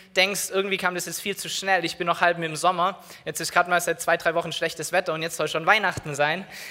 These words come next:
Aber es ist schön, oder? Es ist eine wunderbar schöne Zeit. Die Lichter sind überall, alles ist romantisch. Ähm, ich hab zwei Kinder zu Hause,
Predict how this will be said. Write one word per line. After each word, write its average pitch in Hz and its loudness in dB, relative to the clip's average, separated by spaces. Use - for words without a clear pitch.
Aber 208 10
es 202 8
ist - 0
schön, 240 8
oder? 208 8
Es 196 2
ist 214 -4
eine 214 2
wunderbar 233 6
schöne 226 2
Zeit. 214 4
Die 196 -2
Lichter 208 -2
sind 196 -6
überall, 196 4
alles 196 -2
ist - -6
romantisch. 202 0
Ähm, 175 -2
ich 175 -2
hab 190 2
zwei 202 6
Kinder 226 0
zu 196 0
Hause, 214 4